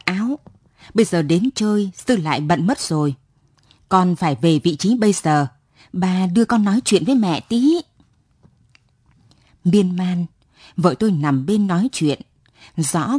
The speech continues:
cả giọng đứa con lẫn tiếng mõ lạc dần giữa những tiếng sóng. Tôi bắt đầu suy nghĩ nghiêm túc về con mình.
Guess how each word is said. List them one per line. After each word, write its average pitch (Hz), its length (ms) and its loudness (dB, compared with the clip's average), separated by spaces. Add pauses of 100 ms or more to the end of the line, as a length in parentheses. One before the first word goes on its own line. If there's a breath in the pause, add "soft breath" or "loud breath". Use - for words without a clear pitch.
cả 143 200 0
giọng 139 340 -4
đứa 165 260 0
con 202 300 0 (260 loud breath)
lẫn 196 300 2
tiếng 202 380 2
mõ 196 300 2
lạc 147 280 -2
dần 139 420 -2
giữa 170 480 0
những 190 180 -2
tiếng 185 220 2
sóng. 196 360 -2 (1800 soft breath)
Tôi 233 100 2
bắt 247 200 -6
đầu 143 520 -2
suy - 240 -2
nghĩ 190 140 0
nghiêm 240 280 2
túc 294 260 -4
về 147 160 0
con 202 300 -2
mình. 139 260 0